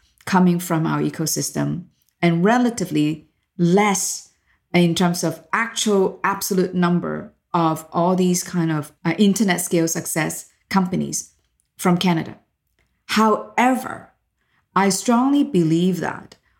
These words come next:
we do actually have that kind of talent and support to create these success stories. So when we're talking about massive success, if we look at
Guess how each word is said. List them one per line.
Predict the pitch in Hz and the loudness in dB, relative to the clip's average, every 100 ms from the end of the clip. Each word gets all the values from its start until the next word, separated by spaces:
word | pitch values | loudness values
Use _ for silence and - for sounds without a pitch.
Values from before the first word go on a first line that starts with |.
| - | 0
we | 190 | 2
do | 170 220 262 285 | 2 2 4 4
actually | 214 - 202 | 2 -2 -4
have | 185 180 170 160 | -4 -2 -4 -2
that | 180 185 | -4 -6
kind | - 175 | -4 -2
of | 165 | -4
talent | 170 208 208 170 151 - _ _ _ _ - | -6 -6 -2 -2 -2 -6 _ _ _ _ 0
and | 180 175 | 2 2
support | 180 180 196 - - | -2 -2 -2 -2 -2
to | 180 | -2
create | 175 - 175 160 185 269 269 | -2 0 2 4 4 2 -2
these | 160 151 139 - | -4 -2 -4 -8
success | - 147 - 147 147 | -8 -8 -4 -4 -4
stories. | - - - - - _ _ _ - - - - - | -8 -10 -12 -16 -18 _ _ _ -20 -20 -20 -18 0
So | 285 | 2
when | 262 269 | 4 4
we're | 330 427 | 2 2
talking | 254 247 247 220 | 0 -2 2 2
about | 208 185 | 2 2
massive | 170 180 - 175 | 2 0 -4 -6
success, | - - - 139 - - _ _ _ _ _ _ _ - - - | -6 -10 -12 -12 -12 -16 _ _ _ _ _ _ _ -20 -10 0
if | 226 | 2
we | 277 339 | 4 4
look | 262 226 - - | 4 0 -6 -2
at | 175 156 160 | 0 0 -2